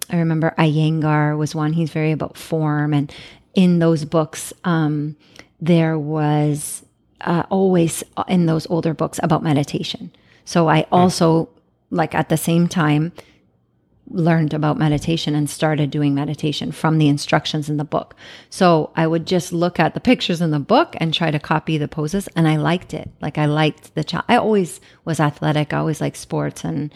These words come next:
Speaker 1: you know, movement. And, um, so yeah, I would just copy the poses in the book. And I like, I, it was, I felt good and I felt good meditating. So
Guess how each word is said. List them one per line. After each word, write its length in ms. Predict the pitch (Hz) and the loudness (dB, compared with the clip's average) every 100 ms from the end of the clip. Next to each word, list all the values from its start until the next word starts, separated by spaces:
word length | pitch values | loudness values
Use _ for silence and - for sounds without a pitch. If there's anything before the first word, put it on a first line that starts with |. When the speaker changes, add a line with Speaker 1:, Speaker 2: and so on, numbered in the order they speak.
| - - _ | -20 -20 _
Speaker 1:
you 140 | 170 | 0
know, 320 | 151 139 143 - _ | 0 0 -4 -10 _
movement. 680 | 170 170 156 156 147 147 - - - - - | 0 2 2 2 2 2 -2 -18 -20 -8 0
And, 400 | 165 151 151 151 | 4 6 6 4
um, 460 | 147 143 147 151 233 | 2 2 0 -4 -10
so 140 | - 185 | 0 2
yeah, 180 | 262 175 | 2 0
I 60 | |
would 120 | 170 | -4
just 180 | 151 - | -6 -6
copy 320 | - 160 170 | -4 -2 -2
the 100 | 160 | -4
poses 380 | 156 160 151 147 | -4 -4 -4 -2
in 80 | 151 | -2
the 80 | 143 | -2
book. 340 | 143 202 - | -2 -4 0
And 100 | 165 | 2
I 120 | 160 | 2
like, 220 | 156 233 - | 2 0 0
I, 120 | 156 - | -4 0
it 140 | 160 147 | -2 0
was, 360 | 156 - - _ _ | -4 -6 -16 _ _
I 60 | 160 | 0
felt 320 | - 190 - | 2 0 0
good 340 | 170 160 - | -2 0 0
and 140 | - 151 | 2 2
I 60 | |
felt 240 | 147 156 - | 2 -4 -6
good 160 | 147 | -6
meditating. 800 | 147 156 165 175 190 185 180 185 - - - - | 0 2 0 -2 0 0 0 -2 -6 -20 -20 -16
So 540 | - 175 160 156 | -2 2 4 2